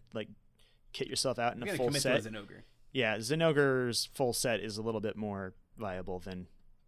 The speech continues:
Speaker 1: baseline Zenogre. Stygian, I should say.
Speaker 2: Mm-hmm.
Speaker 1: But anyway, um, yeah. Have, and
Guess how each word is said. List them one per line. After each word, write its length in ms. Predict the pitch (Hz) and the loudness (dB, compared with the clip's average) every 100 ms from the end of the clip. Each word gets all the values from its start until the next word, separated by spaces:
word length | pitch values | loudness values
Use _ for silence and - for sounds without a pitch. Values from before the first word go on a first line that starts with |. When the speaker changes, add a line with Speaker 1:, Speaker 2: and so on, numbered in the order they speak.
| - | -10
Speaker 1:
baseline 440 | 107 196 110 101 98 | -6 -4 -4 -4 -4
Zenogre. 380 | 101 101 101 | -4 -4 -2
Stygian, 400 | - 143 113 107 98 | 2 2 2 -4 -6
I 60 | |
should 120 | 98 | -8
say. 240 | - 98 92 - - - - - - - - - | -8 -8 -12 -18 -20 -20 -20 -20 -20 -20 -20 -12
Speaker 2:
Mm-hmm. 180 | 123 117 107 - - - - - | -8 -8 -10 -18 -20 -20 -20 -12
Speaker 1:
But 120 | 135 | -8
anyway, 280 | 123 107 92 - | -6 -6 -8 -6
um, 340 | 156 139 135 113 - - - - | -2 -2 -4 -10 -16 -20 -20 -10
yeah. 300 | 151 165 113 - | 0 4 2 0
Have, 180 | - 180 - | 2 2 4
and 220 | 190 | 2